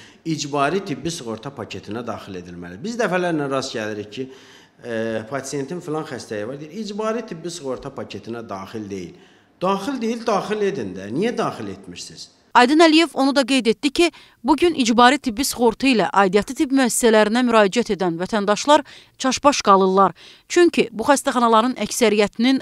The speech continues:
Speaker 2: maddi texniki bazasında çox ciddi problemlər var.
Speaker 1: Respublika neyrocərrahiyyə xəstəxanasına,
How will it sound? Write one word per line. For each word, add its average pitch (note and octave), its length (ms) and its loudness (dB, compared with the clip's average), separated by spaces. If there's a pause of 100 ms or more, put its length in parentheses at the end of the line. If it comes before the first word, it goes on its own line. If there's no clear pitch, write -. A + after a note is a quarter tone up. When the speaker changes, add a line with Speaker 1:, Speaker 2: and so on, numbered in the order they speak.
Speaker 2:
maddi A3 320 2
texniki A3 400 -2
bazasında G3+ 760 2
çox D#4+ 320 0
ciddi B3 260 0
problemlər G3 680 2
var. F#3+ 280 2
Speaker 1:
Respublika C3 920 -8 (340)
neyrocərrahiyyə A#2+ 1200 -4 (320)
xəstəxanasına, A2+ 1000 -6